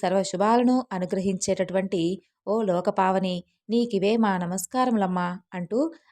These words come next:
ఆ తల్లిని పరిపరి విధాలుగా ప్రార్థిస్తారు. ఇక మహాలక్ష్మీదేవిని ప్రార్థించిన వారికి సర్వ సౌభాగ్యాలు సమకూరుతాయండి. ఎటువంటి అనారోగ్యం దరిచేరదు. మహాలక్ష్మీదేవి యొక్క ఆరాధన వలన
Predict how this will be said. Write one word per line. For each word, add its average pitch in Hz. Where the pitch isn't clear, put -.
ఆ 196
తల్లిని 202
పరిపరి 202
విధాలుగా 185
ప్రార్థిస్తారు. 165
ఇక 240
మహాలక్ష్మీదేవిని 233
ప్రార్థించిన 190
వారికి 202
సర్వ 233
సౌభాగ్యాలు 202
సమకూరుతాయండి. 170
ఎటువంటి 214
అనారోగ్యం 202
దరిచేరదు. 170
మహాలక్ష్మీదేవి 233
యొక్క 208
ఆరాధన 220
వలన 190